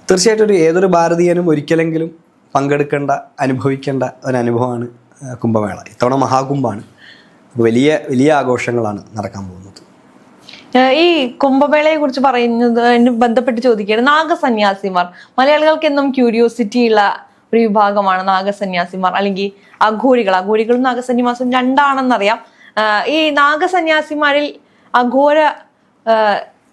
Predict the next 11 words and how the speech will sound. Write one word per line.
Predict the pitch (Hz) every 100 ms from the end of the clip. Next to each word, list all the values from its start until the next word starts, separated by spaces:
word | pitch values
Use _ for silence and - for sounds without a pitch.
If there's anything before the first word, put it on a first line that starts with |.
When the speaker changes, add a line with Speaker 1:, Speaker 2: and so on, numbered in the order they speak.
| _ - 226
Speaker 2:
രീതി | 247 240
പിന്തുടരുന്നവരാണ് | 254 233 233 233 226 220 214 208
അഘോരികൾ | 202 214 202 254 254 233 226
എന്ന് | 202 185
പറയുന്നത് | 180 175 180 180 185 202 262
ഞാൻ | 294
വിശ്വസിക്കുന്നത്. | 269 - 214 - 196 185
ശരിയാണെന്ന് | - 208 220 226 240
ഞാൻ | 247
വിശ്വസിക്കുന്നു. | 240 233 220 240 208 226 - -
ആ, | -